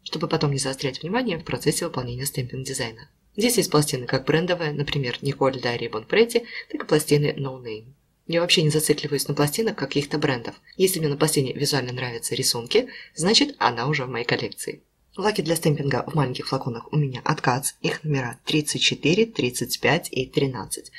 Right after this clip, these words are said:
Также вот такой лак для стемпинга от Nicole Diary и еще один красавчик от Katz, цвет розовое золото. Его номер — G ноль шесть.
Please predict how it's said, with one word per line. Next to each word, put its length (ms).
Также 260
вот 140
такой 240
лак 160
для 100
стемпинга 460
от 200
Nicole 360
Diary 400
и 80
еще 280
один 180
красавчик 560
от 80
Katz, 240
цвет 460
розовое 460
золото. 400
Его 260
номер — 380
G 220
ноль 160
шесть. 480